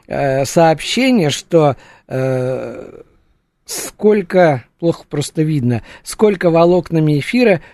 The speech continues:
твой талисман, спешу, а, скольжу, скольжу волокнами эфира, твой талисман, спешу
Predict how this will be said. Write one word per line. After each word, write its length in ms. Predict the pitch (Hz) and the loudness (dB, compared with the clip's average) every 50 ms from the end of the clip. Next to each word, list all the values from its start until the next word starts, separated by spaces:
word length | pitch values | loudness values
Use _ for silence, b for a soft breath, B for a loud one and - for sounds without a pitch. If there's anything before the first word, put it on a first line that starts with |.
| B B | B B
твой 220 | - 156 165 160 | 0 2 2 2
талисман, 640 | 139 - 151 139 135 127 - - 156 175 196 208 233 b b b | 2 0 -2 -2 -2 -2 -2 -2 0 0 2 0 -2 b b b
спешу, 680 | b - - - - 139 127 - - - 175 196 202 196 - b b b | b -18 -18 -14 -8 -8 -8 -6 -2 0 2 2 2 0 -6 b b b
а, 200 | 208 185 156 135 | 2 2 2 0
скольжу, 560 | - - 185 180 175 170 185 208 190 143 - b b b b b _ _ _ _ _ _ _ _ _ _ _ _ _ _ | -2 -2 0 0 2 2 2 2 2 2 0 b b b b b _ _ _ _ _ _ _ _ _ _ _ _ _ _
скольжу 680 | - - - - 131 127 120 117 110 135 151 151 - _ - | -16 -12 -8 -4 -4 -2 -2 -2 -2 0 0 -2 -2 _ -6
волокнами 580 | 113 120 123 135 135 120 - - 117 113 110 | -4 -2 0 0 0 0 -2 -4 -4 -4 -4
эфира, 560 | - - - - - - 175 208 214 208 202 - b b b b | -6 -8 -14 -14 -6 -2 0 2 2 2 0 -2 b b b b
твой 200 | - 135 139 127 | -4 0 0 0
талисман, 680 | 110 - 110 104 107 101 - - - 139 156 185 202 - - - | 0 -2 -6 -8 -8 -8 -10 -12 -8 -4 -2 -2 -2 -4 -8 -16
спешу 500 | - - - - 113 - - 139 147 | -18 -16 -12 -8 -8 -6 -4 -6 -6